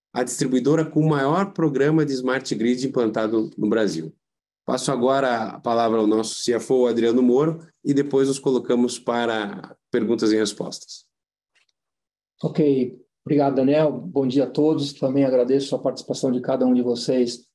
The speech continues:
Speaker 2: na nossa teleconferência. É, eu acho importante esclarecer logo no início, com um pouco mais de detalhes, o impacto dessa provisão do pis e cofins, né, que o Daniel já comentou no início,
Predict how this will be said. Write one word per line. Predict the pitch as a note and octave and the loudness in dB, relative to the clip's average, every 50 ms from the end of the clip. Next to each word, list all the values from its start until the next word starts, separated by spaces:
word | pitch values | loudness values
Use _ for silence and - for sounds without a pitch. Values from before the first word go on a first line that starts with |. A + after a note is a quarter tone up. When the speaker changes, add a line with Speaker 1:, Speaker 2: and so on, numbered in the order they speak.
| _ _ _ _ _ _ _ | _ _ _ _ _ _ _
Speaker 2:
na | C3+ B2 | -4 -2
nossa | B2 B2 B2+ - - B2+ | 0 0 0 0 -2 -4
teleconferência. | - - C3 B2 B2 - C3 A#2+ - - C3 B2+ C3+ C#3+ D3+ D3+ D3 E3+ E3 E3 - - _ _ _ _ _ _ _ _ _ _ _ _ _ - | 0 0 0 0 0 -2 -2 -4 -2 -2 0 2 2 2 0 0 -2 -2 -4 -4 -6 -16 _ _ _ _ _ _ _ _ _ _ _ _ _ -6
É, | D3 D3+ | -2 0
eu | C#3+ C#3+ | 2 2
acho | D#3+ D#3 - | 0 2 0
importante | E3+ - E3 D#3 C#3+ - E3+ E3+ | 0 2 0 0 0 0 -2 -2
esclarecer | - - - E3+ D#3+ D3 C#3+ C#3+ - D#3+ D3+ | -2 -2 0 2 2 2 2 2 2 2 2
logo | D3 D3+ D3+ C#3+ | 4 2 2 2
no | D3+ C#3 | 2 2
início, | B2+ A#2+ C3 C#3+ E3+ F3 E3+ - - C#3 B2 - | 2 2 2 2 2 2 0 0 -2 -6 -6 -4
com | - B2+ | -4 -6
um | A#2+ | -2
pouco | - C#3+ C#3 C3+ C#3 | 0 -2 -2 0 -2
mais | C3+ C3 B2+ B2+ | 0 0 0 0
de | B2 | 0
detalhes, | A#2+ B2+ A#2+ - - C#3 C#3 C3+ C3+ C3 B2 | 2 0 0 2 2 0 2 2 0 0 0
o | B2 C3 B2+ | 0 -2 -2
impacto | B2 A#2+ - C#3 D3 C#3+ C#3+ - - C#3+ | -2 -2 -2 0 0 0 -2 -2 -2 0
dessa | B2+ C3 - - A#2+ | 0 0 -2 -4 -4
provisão | - C#3+ C3+ A#2+ B2 A#2 C#3 C3 | -2 -2 0 0 0 0 0 0
do | B2 B2 | 0 0
pis | B2 - C3 B2 | 0 0 0 0
e | B2 B2 | 0 -2
cofins, | - B2 A2+ - - - D3 D3 | -2 -4 -4 -2 -2 -2 0 2
né, | C3 C3 C3+ | 0 -2 -2
que | C3 - | -2 -2
o | A#2+ | 0
Daniel | B2 B2+ B2 B2+ C3 B2+ A#2+ | 2 2 4 4 4 2 2
já | A2+ A#2 | 2 0
comentou | A2+ - B2+ B2 A#2+ A#2 A#2+ C3+ C#3 C#3+ E3 D3 - - _ _ _ _ - | -2 0 0 2 2 0 2 2 0 0 0 -2 -8 -16 _ _ _ _ -2
no | C3 B2 | 0 0
início, | A#2+ A#2+ C3 C#3 D3+ D3 - - | 2 2 2 0 0 -2 -6 -12